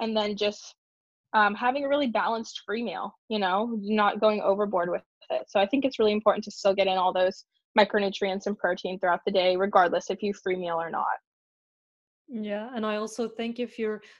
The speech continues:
Speaker 2: super hungry and you're taking your free meal, you will probably be eating way more than you actually
Speaker 1: Right.
Speaker 2: want to. <laughs>
Speaker 1: Right, and that's something I used to do myself, which,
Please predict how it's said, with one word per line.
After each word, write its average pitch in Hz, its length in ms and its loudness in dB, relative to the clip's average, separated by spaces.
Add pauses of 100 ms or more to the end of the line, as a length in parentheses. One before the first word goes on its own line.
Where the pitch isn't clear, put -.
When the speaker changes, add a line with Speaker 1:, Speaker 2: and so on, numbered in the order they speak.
Speaker 2:
super 240 500 -4
hungry 233 600 -2
and 214 180 -8
you're 214 220 -6
taking 220 440 -8
your 214 140 -6
free 208 320 -8
meal, 214 420 -6
you 208 160 -10
will 196 140 -6
probably 196 500 -6
be 190 140 -8
eating 196 520 -8
way 190 220 -2
more 190 360 -4
than 185 480 -6 (380)
you 208 120 -4
actually 190 540 -4
Speaker 1:
Right. 175 180 -6
Speaker 2:
want - 140 -14 (200)
to. 226 640 2
<laughs> - 40 -20 (580)
Speaker 1:
Right, 220 200 6
and 226 180 2
that's - 180 4
something 262 260 0
I 208 80 4
used 240 180 2
to 233 80 2
do 226 120 4
myself, 202 720 2
which, - 340 -2